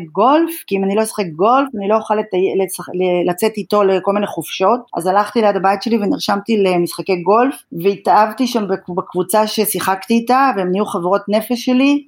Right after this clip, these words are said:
לימדתי אותם אנגלית פה, כל הבנות של הגולף למדו אצלי אנגלית, וטסתי איתם לחו"ל גם, הייתי טסתי איתם, לוקחת אותם לאמריקה, ונסענו לישראל ביחד. אז בקיצור, הם היו האימהות שלי,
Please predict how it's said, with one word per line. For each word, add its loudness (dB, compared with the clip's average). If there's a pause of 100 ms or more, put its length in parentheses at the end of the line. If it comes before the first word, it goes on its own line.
לימדתי 0
אותם 0
אנגלית 2 (160)
פה, 2
כל 4
הבנות 0
של 0
הגולף 0
למדו 0
אצלי -2
אנגלית, 0 (100)
וטסתי 0
איתם 0
לחו"ל 0
גם, 2
הייתי -6
טסתי -4
איתם, 0
לוקחת -4
אותם -4
לאמריקה, 0
ונסענו -4
לישראל 0
ביחד. 0
אז -12
בקיצור, -2
הם 4
היו 2
האימהות 2
שלי, 2